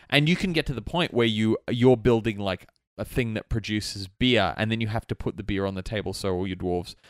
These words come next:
don't go hungry or get annoyed and run off. And then you have invasions from things that look suspiciously like D and D creatures. Um,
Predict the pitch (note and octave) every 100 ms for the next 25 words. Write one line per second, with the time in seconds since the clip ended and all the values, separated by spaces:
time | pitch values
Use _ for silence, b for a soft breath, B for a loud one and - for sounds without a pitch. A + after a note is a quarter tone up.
0 | b - G2+ F#2 F2+ E2+ G2 G2 F#2 F2
1 | E2+ A#1+ F#2+ A2 G2 G2 G#2 G#2 F#2+ F#2
2 | F#2 F#2 F#2 G2 F#2+ - G2+ G2+ G#2 G2+
3 | - G#2+ G2+ G2 G2+ A2 C#3 D3+ - G#2+
4 | G2+ - D#3 D3 D3 D3 C#3 - D#3 C4
5 | C#4 B3+ A3 A#3+ G#3+ G#3 G3+ - F#3+ F#3+
6 | F#3 G3+ F3+ D3 A#2 - A#2 C#3+ - _
7 | _ _ _ _ _ - A#2 A#2 A#2 A#2
8 | A#2